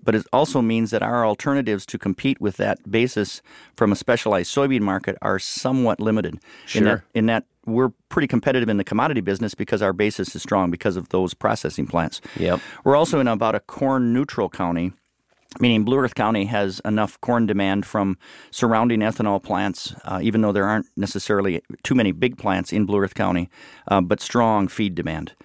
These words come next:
Speaker 1: uh, from a strong, uh, livestock tradition and a, and an, and a very robust livestock tradition, pr-, primarily today, uh, in feeding, feeding hogs and producing pork.
Speaker 2: Sure.
Speaker 1: We're a very strong commodity county. Um, specialties are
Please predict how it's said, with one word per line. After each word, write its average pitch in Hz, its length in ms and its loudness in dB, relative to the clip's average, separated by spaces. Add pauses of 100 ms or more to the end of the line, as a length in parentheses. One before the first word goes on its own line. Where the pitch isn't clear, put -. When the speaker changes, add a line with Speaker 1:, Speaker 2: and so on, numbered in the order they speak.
(400)
Speaker 1:
uh, 92 100 2
from 95 220 2
a 92 60 2
strong, 101 520 0 (140)
uh, 95 160 2
livestock 92 460 0
tradition 92 420 -2
and 87 140 0
a, 85 180 -2
and 98 100 2
an, 90 200 0
and 101 160 0
a 90 180 2 (160)
very 107 320 2
robust 98 540 0
livestock 90 440 -2
tradition, 92 420 -2
pr-, - 100 0 (140)
primarily 120 520 2
today, 104 400 -2 (400)
uh, 98 260 2
in 101 140 4
feeding, 90 440 0 (120)
feeding 117 240 2
hogs 95 260 0
and 87 100 -2
producing 85 340 -4
pork. - 300 -6 (500)
Speaker 2:
Sure. 113 180 -12 (240)
Speaker 1:
We're 117 200 6
a 101 40 2
very 131 240 2
strong 113 380 -2
commodity 104 580 0
county. 76 460 -4 (460)
Um, 98 320 2
specialties 135 920 0
are 110 720 0